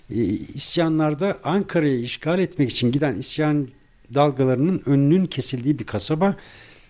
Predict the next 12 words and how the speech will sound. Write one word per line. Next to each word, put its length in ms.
Çünkü 280
Mudurnu'da, 680
e, 360
bin 180
dokuz 400
yüz 220
on 200
dokuz 320
otuz 340
Nisan'ında, 680
dikkat 320
edin, 240